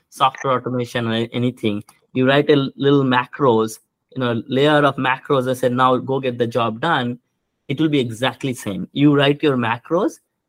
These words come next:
this macro happened to be, instead of a line of software code, A equipment doing A job. And eventually when they're all done,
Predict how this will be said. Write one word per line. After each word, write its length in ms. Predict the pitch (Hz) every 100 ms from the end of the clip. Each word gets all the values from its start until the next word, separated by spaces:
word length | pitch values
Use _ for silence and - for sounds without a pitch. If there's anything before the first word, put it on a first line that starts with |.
| _
this 240 | 135 131 -
macro 380 | 127 123 147
happened 480 | 131 - 120 156 156
to 80 | 151
be, 100 | 143
instead 260 | 127 120 135
of 120 | 127
a 40 |
line 320 | 123 123 123 127
of 80 |
software 440 | - 123 120 - 120
code, 340 | 156 143 113 - _ _ _ _ -
A 200 | 143 143
equipment 560 | 123 143 - 135 123
doing 280 | 120 123 120
A 200 | - 120
job. 400 | 120 147 139 117 - _ _ _ _ 123
And 180 | 120
eventually 520 | 143 139 156 165 170 147
when 160 | 135
they're 120 | 127 -
all 300 | 127 131 123
done, 520 | 147 151 117 120